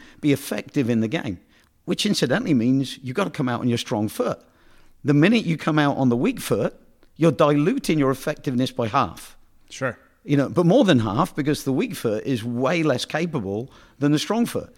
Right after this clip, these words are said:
Speaker 1: So it doesn't re-, it's fifty fifty in statistical terms, but in reality, it might be ninety ten.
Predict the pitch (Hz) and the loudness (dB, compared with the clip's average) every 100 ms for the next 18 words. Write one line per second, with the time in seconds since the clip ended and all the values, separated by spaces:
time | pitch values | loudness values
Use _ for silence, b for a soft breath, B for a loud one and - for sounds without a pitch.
0 | b b - - 117 156 120 147 143 139 | b b -4 -2 0 0 2 2 2 0
1 | 117 - 202 - 123 - 185 165 - 123 | -4 -2 -2 -2 -6 -4 -4 -2 -2 0
2 | 113 117 - 98 - 254 - 120 117 127 | 2 0 -4 -10 -8 -8 -6 -6 -4 -2
3 | - 127 143 - B B B 151 - 147 | -2 -4 -6 -10 B B B -4 2 2
4 | 123 131 247 226 - 123 160 139 135 120 | 2 0 2 2 2 -2 0 0 0 0
5 | 127 123 127 - 113 - 226 104 80 | 2 2 2 -2 -6 -6 -6 -6 -10